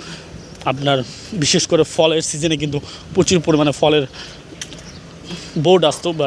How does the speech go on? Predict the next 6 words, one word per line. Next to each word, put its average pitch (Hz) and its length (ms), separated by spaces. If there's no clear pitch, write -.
নৌকা 151 260
আসতো, - 320
স্পিরিট 175 380
যেটাকে 131 280
বলি, 147 220
পা-, 120 220